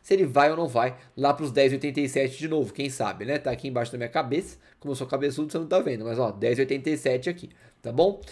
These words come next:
Santos Brasil também deixando os ansiosos, mais ansiosos do que deveria. Por quê?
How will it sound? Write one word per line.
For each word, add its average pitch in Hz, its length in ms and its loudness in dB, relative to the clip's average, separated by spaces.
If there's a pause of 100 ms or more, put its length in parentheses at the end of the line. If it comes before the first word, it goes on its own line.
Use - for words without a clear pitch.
(200)
Santos 226 280 0
Brasil 180 500 6
também 165 300 2
deixando 151 240 -4
os 135 80 -4
ansiosos, 139 640 0
mais 143 360 4
ansiosos 123 460 0
do 113 80 -8
que 139 100 -6
deveria. 190 520 2 (280)
Por 220 160 2
quê? 120 260 -2